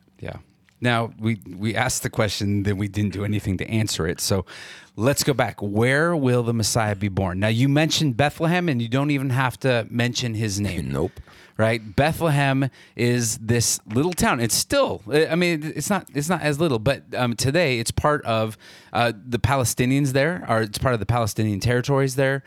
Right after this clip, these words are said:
Speaker 1: Uh, we've been there several times, multiple times,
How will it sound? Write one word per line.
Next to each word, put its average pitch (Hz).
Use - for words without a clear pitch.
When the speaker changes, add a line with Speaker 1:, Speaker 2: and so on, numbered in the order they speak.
Speaker 1:
Uh, 101
we've 117
been 139
there 139
several 120
times, 131
multiple 123
times, 120